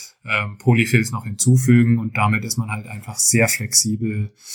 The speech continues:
ähm, was die ganze Validation angeht. Das Ganze, ähm, ist G zip sieben Komma acht Kilobyte, also auch noch wirklich sehr klein und, ähm,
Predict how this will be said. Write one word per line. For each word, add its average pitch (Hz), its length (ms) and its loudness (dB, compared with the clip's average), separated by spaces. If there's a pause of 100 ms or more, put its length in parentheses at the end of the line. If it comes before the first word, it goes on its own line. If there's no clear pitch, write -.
(340)
ähm, 98 480 -4
was 107 240 -2
die - 120 -2
ganze 104 340 -6
Validation 101 560 -2
angeht. 107 800 -6
Das - 160 -2
Ganze, 104 340 -2
ähm, 104 640 -12
ist - 540 -2
G 127 180 4
zip 117 380 0
sieben 113 260 0
Komma 104 320 -6
acht - 160 -14
Kilobyte, 107 560 -6
also 101 240 -20
auch 101 140 -20
noch 101 240 -20
wirklich - 520 -20
sehr 104 280 -6
klein 127 720 4
und, 101 640 -14
ähm, 98 480 -20